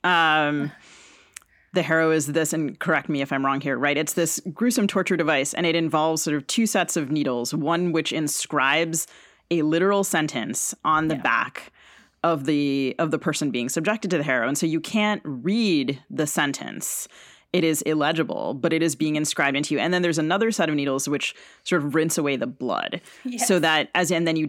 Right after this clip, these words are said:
Speaker 1: get turned around, and then you, and then it gets reinscribed and re-rinsed and reinscribed and re-rinsed until eventually it becomes legible to you, but sort of through physical pain.
Speaker 2: Exactly.
Speaker 1: Um,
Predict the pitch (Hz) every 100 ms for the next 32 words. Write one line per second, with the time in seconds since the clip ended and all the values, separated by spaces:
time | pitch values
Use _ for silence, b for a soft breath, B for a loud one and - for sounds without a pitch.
0 | - 175 - - 175 147 170 175 170 165
1 | - 180 165 160 - 139 160 160 151 233
2 | 190 147 - 135 131 135 135 165 160 151
3 | 190 123 90 107 - - 160 143 175 196
4 | 175 - 135 123 131 - - 156 139 160
5 | 131 98 95 - - B B B B 180
6 | 180 170 160 165 - 165 151 160 160 143
7 | 147 143 143 143 - 147 135 135 - 147
8 | 139 - 151 139 143 139 139 113 - 123
9 | 98 62 156 B B B 226 - 165 180
10 | 160 151 123 120